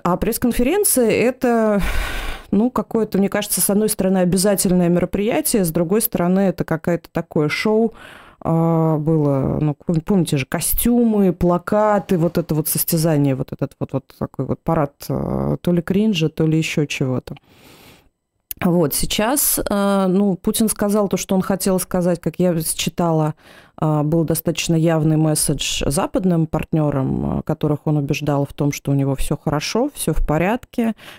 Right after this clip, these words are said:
все идет по плану, у него хватит ресурсов перемалывать украинцев и западную военную технику еще столько, сколько ему хочется. А, вот, и это как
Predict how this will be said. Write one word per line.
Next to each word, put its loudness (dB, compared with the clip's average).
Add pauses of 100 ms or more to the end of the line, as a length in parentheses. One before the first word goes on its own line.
все 2
идет 0
по -2
плану, 2
у 4
него 2
хватит -2
ресурсов 0 (140)
перемалывать 0
украинцев 0 (220)
и 2
западную 0
военную 2
технику -4
еще -2 (400)
столько, -4
сколько 0
ему 2
хочется. 0 (420)
А, 2
вот, 2
и 2
это 0
как -4